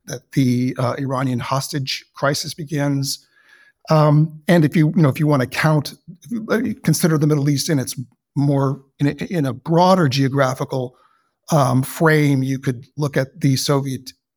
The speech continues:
invasion of Afghanistan, also right around that time in December nineteen seventy-nine, as ushering in a whole new set of issues that will define the last years of the Cold War and set the agenda for the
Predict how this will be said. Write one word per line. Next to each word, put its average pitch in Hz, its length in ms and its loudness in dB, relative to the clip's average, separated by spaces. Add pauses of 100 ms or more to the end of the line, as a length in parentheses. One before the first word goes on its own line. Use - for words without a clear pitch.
invasion 135 380 0
of 127 60 0
Afghanistan, 143 840 2
also 185 320 2
right 123 220 0
around 120 220 0
that 117 180 -2
time 117 400 -2
in 127 180 -4
December 127 540 -2 (280)
nineteen 131 320 -6
seventy-nine, 120 680 -4 (400)
as 127 400 -2 (640)
ushering 156 400 4
in 143 360 2 (300)
a 170 40 0
whole 170 300 4
new 175 200 6
set 151 200 0
of 127 140 -4
issues 120 460 -2
that 123 180 -2
will 131 280 -6 (680)
define 143 640 2
the 127 240 -2
last 139 440 0
years 139 200 0
of 131 60 -10
the - 80 -2
Cold 135 340 -2
War 127 360 0
and 117 260 -4
set - 240 -4
the 131 100 0
agenda 123 360 -2
for 127 260 -6
the 117 280 -4